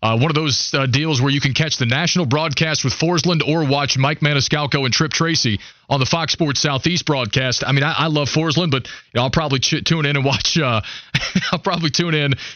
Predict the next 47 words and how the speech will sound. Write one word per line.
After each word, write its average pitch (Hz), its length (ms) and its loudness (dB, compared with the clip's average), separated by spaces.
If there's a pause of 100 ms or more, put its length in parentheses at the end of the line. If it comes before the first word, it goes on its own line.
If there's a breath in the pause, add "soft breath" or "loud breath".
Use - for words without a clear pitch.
(140 loud breath)
and 156 360 2
watch 160 260 2
Mike 156 220 2
Ma-, 156 120 2
or 135 140 2
Mike 143 240 0
Maniscalco 151 560 0
and 139 100 0
Trip 170 180 0
Tracy 165 380 0
for 127 140 0
this 135 220 0
one. 98 80 -2
So 127 100 0
we 147 80 2
got 156 160 -2
Game 185 240 -2
four 185 320 0
tonight. 135 560 0 (400 loud breath)
And 160 160 2
then, 170 280 0
come 190 160 0
on, 123 160 -2
Stanford 208 400 -2
P's 185 240 0
hitting 175 160 -4
me 147 100 0
up 147 160 -2
and 143 80 0
saying, 147 300 0
"I'm 170 160 0
a 151 40 2
huge 202 360 0
Toronto 170 480 0
Argonauts 139 500 0
fan. 123 300 0
Don't 151 240 -2
be 147 100 0
disrespectful, 139 800 0
guys." 110 300 0 (220 loud breath)
And 151 120 0
then, 156 80 0
"Ha, 151 160 0
ha, 139 160 0
ha, 127 160 2
ha, 110 160 2
ha." 95 220 0